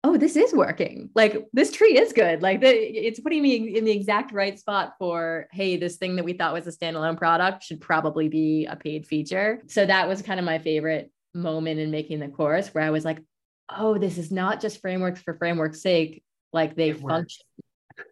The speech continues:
Speaker 2: <laughs> That's amazing. Yeah, I had a lot of art mimics life moments like that too. I was like, "Oh, I'm gonna, like, use this in my <laughs>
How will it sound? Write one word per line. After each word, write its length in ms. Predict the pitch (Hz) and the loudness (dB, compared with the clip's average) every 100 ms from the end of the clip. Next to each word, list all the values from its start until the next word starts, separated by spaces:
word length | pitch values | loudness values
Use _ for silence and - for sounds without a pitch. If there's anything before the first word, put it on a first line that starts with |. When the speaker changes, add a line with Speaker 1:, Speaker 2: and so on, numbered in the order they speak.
| _ _ | _ _
Speaker 2:
<laughs> 1000 | 240 240 - 214 202 - - 311 294 - | -2 -2 -4 -6 -6 -10 -16 -12 -12 -6
That's 260 | - 190 190 | 2 2 2
amazing. 360 | 240 180 156 165 | 2 2 2 2
Yeah, 100 | 165 | 2
I 20 | |
had 180 | 180 180 | 2 0
a 100 | 202 | 0
lot 160 | 226 196 | 2 0
of 180 | 190 151 | -2 -2
art 300 | 156 151 170 | -4 -4 -6
mimics 460 | 156 151 147 147 | -4 -4 -4 -6
life 540 | 151 147 143 147 - - - | -2 0 2 0 -6 -20 -10
moments 500 | 170 165 147 143 147 | -4 0 0 -2 -2
like 180 | 160 151 | -4 -4
that 160 | 139 135 | -4 -4
too. 200 | 185 160 | 0 2
I 40 | |
was 100 | 143 | 2
like, 140 | 143 135 | -2 -6
"Oh, 80 | |
I'm 140 | 208 190 | -4 -4
gonna, 360 | 180 254 311 | -4 -2 -2
like, 240 | 220 143 147 | -4 -8 -10
use 360 | 127 139 165 170 | -10 -8 -8 -8
this 300 | 120 123 - | -6 -6 -6
in 200 | 135 139 | -8 -2
my 120 | 170 | -2
<laughs> 360 | 214 190 - | 0 -2 -2